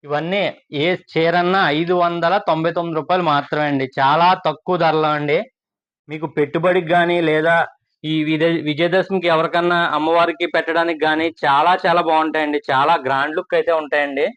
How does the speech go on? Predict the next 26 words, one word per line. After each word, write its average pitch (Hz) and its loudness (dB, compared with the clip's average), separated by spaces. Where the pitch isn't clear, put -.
అమ్మవారికి 156 -4
కట్టడానికి 156 -4
కానీ 160 0
చాలా 156 0
చాలా 165 0
బాగుంటాయండి 156 0
ఇవన్నీ 139 -2
కూడానే. 143 -2
ఇందులో 165 -2
రెడ్ 151 0
కలర్ 180 0
శారీస్, 175 0
శారీస్ 170 0
ఎక్కువగా 170 -2
అమ్మవారికి 170 0
కడతారు. 160 0
ఎల్లో 151 2
కలర్ 160 0
కానీ 151 -2
ఇవి 165 -6
కూడా 185 0
చ-, - -10
ఉన్నాయండి 165 0
అందులో 151 0
అయితే 156 0
కనుక. 151 -2